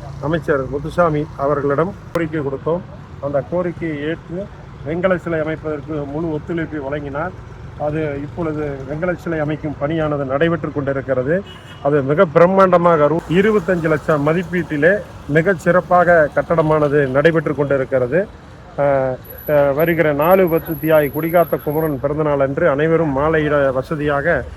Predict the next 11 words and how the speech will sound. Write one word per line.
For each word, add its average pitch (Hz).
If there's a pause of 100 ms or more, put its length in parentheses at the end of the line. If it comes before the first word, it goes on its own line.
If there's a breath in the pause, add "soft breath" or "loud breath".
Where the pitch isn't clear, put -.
(180)
மிக 156
விரைவாக 185
அமைச்சர் 160
அவர்கள் 147 (380)
இதை 147
ஏற்பாடு 165
செய்து 151
கொண்டிருக்கிறார். 139 (420)
இப்பொழுது 151 (140)
பார்வையிடவும் 165
வருகிறார். 143